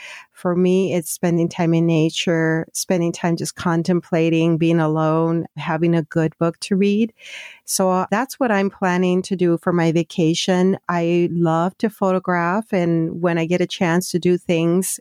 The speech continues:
film something for Instagram, a short cooking video or some sort of dance video or something like that, I thrive on that as well.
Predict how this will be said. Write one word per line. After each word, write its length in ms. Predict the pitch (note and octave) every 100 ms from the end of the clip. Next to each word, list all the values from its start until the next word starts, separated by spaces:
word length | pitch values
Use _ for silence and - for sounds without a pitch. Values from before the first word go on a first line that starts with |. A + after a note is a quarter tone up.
| _
film 300 | - F#3 F#3
something 420 | - F3 F3 F#3
for 160 | - F3+
Instagram, 840 | F#3 F#3+ - E3+ E3 D#3 D#3+ E3
a 80 | -
short 340 | D#3 F3+ E3 -
cooking 380 | A3+ A3 G3+
video 540 | F3 F3 E3+ E3+ E3+ F3 - - - - -
or 200 | F#3 F3+
some 220 | - A#3
sort 320 | - G3+ F#3+
of 160 | E3+ F3
dance 360 | F3+ F3 F3+
video 260 | F3+ E3 D#3+
or 80 | D#3+
something 320 | G3 F#3 E3+
like 180 | D#3+ D#3
that, 180 | E3 -
I 140 | F3+
thrive 520 | F3+ _ E3 D#3 D#3
on 200 | E3+ E3+
that 200 | D#3+ D3+
as 240 | C#3+ D3+ -
well. 320 | - - -